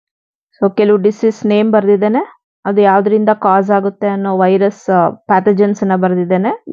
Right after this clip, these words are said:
ವೈರಸ್, ಬ್ಯಾಕ್ಟೀರಿಯಾ, ಪ್ರೋಟೋಜೋವಾ, ಮತ್ತೆ ಮೆಡಿಸನ್ನು.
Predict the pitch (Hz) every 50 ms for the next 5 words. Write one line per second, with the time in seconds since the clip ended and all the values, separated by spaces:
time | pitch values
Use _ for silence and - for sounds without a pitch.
0 | 202 196 185 180 185 185 190 196 - - - 180 180 185 185 _ - 190 180 185
1 | 185 185 175 - - - - _ _ - - _ _ _ _ _ - 196 185 190
2 | 185 185 165 180 180 180 226 302 403 - - _ _ _ _ - - 196 185 -
3 | 254 302 370 339 214 185 190 185 208 208 - - 214 196 190 208 277 - - _